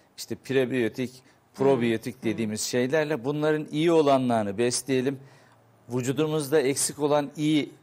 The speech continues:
Speaker 1: mikroorganizmaları dışarıdan alalım. Yoğurt, süt ya da süt ürünleri gibi. Bunlara dikkat edersek biz vücudumuza bir zaman kazandırmış ve güç kazandırmış olacağız.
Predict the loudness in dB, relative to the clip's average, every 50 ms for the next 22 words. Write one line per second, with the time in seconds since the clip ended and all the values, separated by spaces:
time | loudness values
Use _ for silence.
0 | _ _ _ _ _ _ _ -6 -6 -6 -2 0 2 2 2 2 2 0 0 0
1 | -2 -2 -2 0 0 2 0 0 0 -2 -4 -6 -2 0 0 0 2 0 0 0
2 | 2 2 2 0 0 -2 -4 -4 -2 0 2 2 2 0 0 -4 -8 -6 -4 -4
3 | -4 -4 -8 -14 -20 -20 -20 -20 _ _ _ -8 -6 -4 -4 -4 -4 -6 -6 -4
4 | -2 -2 -2 -2 -2 -4 -4 -4 -4 -6 -8 -6 -4 -4 -4 -4 -6 -10 -20 -20
5 | -20 _ -8 -8 -4 -2 0 0 0 0 -2 -4 -4 -4 -4 -2 -2 0 0 2
6 | 2 2 0 0 -2 -2 -4 -8 -18 -20 -20 _ _ _ _ _ -6 -2 -2 -2
7 | -2 0 0 0 0 0 0 0 -2 -2 -2 -2 -2 -2 0 0 -2 -2 -2 -6
8 | -14 _ _ _ _ _ _ _ _ _ _ _ _ _ _ _ -14 -6 -4 -2
9 | 0 2 2 2 0 0 0 -2 0 2 2 0 0 0 -4 -4 -6 -8 -8 -6
10 | -4 -4 -2 -2 -4 -4 -2 -2 -4 -2 -2 -2 -4 -6 -6 -8 -12 -12 -14 -12
11 | -12 -12 -12 -12 -12 -14 -14 -14 -16 -18